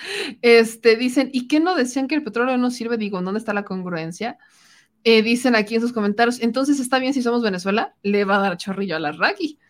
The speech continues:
Deja tú a la Raki, a todos. Meme, "¿Mañana vas a llevar tamales?". No, no me alcanzan las manos para llevar tamales. Este, dicen, "Los Estados Unidos y la otam escupieron para arriba y les cayó en la cara".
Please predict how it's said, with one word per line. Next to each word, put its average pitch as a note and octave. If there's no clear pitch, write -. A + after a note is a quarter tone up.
Deja D4+
tú A#3
a A3+
la F#3
Raki, A#3+
a D#3
todos. C#4
Meme, A3+
"¿Mañana B3
vas C#4+
a C4+
llevar A3
tamales?". G#3
No, G3
no G#3
me G3
alcanzan F#3+
las -
manos F#3+
para F#3
llevar F#3+
tamales. -
Este, A#3
dicen, B3+
"Los A3+
Estados C4
Unidos A#3+
y A3+
la G3
otam A3
escupieron G#3
para F#3
arriba G#3+
y -
les F#3
cayó F3+
en F#3+
la F3+
cara". C#3+